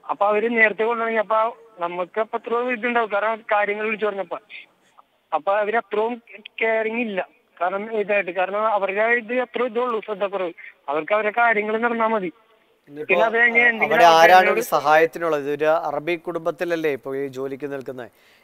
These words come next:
Speaker 2: എങ്ങനെയാണ്
Speaker 1: ആ, ഇല്ല.
Speaker 2: തിരിച്ചു കൊണ്ടുവരാൻ കഴിയുക? ഏ, ഈ ഏജന്റിനോട് നിങ്ങൾ സംസാരിക്കുമ്പോൾ എ-, എന്ത് മറുപടിയാണ് കിട്ടുന്നത്?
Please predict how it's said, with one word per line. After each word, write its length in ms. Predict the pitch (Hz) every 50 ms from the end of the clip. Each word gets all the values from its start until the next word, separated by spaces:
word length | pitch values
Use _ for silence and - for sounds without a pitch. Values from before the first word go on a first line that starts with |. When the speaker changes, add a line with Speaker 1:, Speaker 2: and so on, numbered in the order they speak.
| _ -
Speaker 2:
എങ്ങനെയാണ് 560 | 185 175 151 147 151 156 170 165 160 165 170
Speaker 1:
ആ, 20 |
ഇല്ല. 120 | 226 240 247
Speaker 2:
തിരിച്ചു 240 | 277 302 294 - 165
കൊണ്ടുവരാൻ 480 | 156 156 151 151 151 151 156 160 147
കഴിയുക? 480 | 151 147 143 147 151 143 156 160 156 - - _ _ _ _ _ _ 127
ഏ, 140 | 123 127 135
ഈ 160 | 135 139 143
ഏജന്റിനോട് 760 | 147 139 139 147 143 131 151 156 156 156 160 165 165 165 160
നിങ്ങൾ 200 | 165 160 160 156
സംസാരിക്കുമ്പോൾ 720 | 139 151 147 139 - 156 156 151 147 151 156 151 156 160 156
എ-, 160 | 143 143 147 -
എന്ത് 280 | 170 156 139 147 147
മറുപടിയാണ് 480 | 165 160 156 143 143 156 156 160 156 156
കിട്ടുന്നത്? 380 | 147 147 123 - 131 135 131